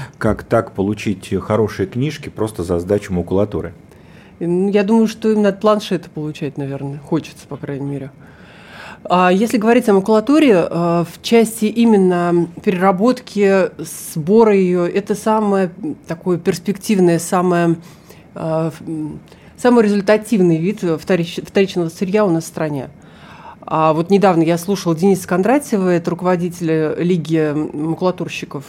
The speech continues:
Speaker 2: и он говорит о том, что, например, коробки, э, в которых мы получаем все доставки,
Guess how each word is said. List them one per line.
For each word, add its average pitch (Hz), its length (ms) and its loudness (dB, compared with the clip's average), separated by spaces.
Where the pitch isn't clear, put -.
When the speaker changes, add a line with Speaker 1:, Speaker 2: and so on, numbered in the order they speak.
Speaker 2:
и - 240 -8
он 175 160 0
говорит 190 260 0
о 180 60 0
том, 226 180 0
что, 185 400 -2
например, 180 400 2
коробки, 180 640 -2
э, 151 280 -2
в 143 40 -16
которых 156 260 -2
мы 151 80 -2
получаем 170 340 -2
все 147 100 -10
доставки, 156 540 -8